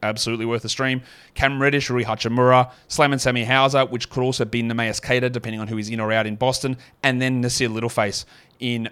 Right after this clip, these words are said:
Phoenix. You could also throw Chimezie Metu into that mix with the absence of Jusuf Nurkic. And then lastly, we look at points leagues. These are forty-five percent rostered or below.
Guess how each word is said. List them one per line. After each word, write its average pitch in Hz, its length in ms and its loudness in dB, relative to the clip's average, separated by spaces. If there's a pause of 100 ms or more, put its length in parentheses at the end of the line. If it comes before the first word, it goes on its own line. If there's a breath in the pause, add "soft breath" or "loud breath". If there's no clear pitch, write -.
Phoenix. 117 460 -2
You 123 40 -6
could 127 100 -4
also 143 200 -2
throw 123 240 -2
Chimezie 117 420 -4
Metu 117 400 -4
into 113 180 -6
that 110 180 -4
mix 135 320 -4
with 113 220 -4
the 113 120 0
absence 107 400 -2
of 101 80 -8
Jusuf 101 320 -6
Nurkic. 98 520 -8 (420 loud breath)
And 139 160 0
then 147 100 0
lastly, 147 460 2
we 135 100 -2
look 123 140 0
at 117 100 -6
points 123 340 -2
leagues. 120 220 0
These 120 140 0
are 110 40 -6
forty-five 123 520 0
percent 120 280 -6
rostered 113 360 -6
or 110 120 -8
below. 131 380 4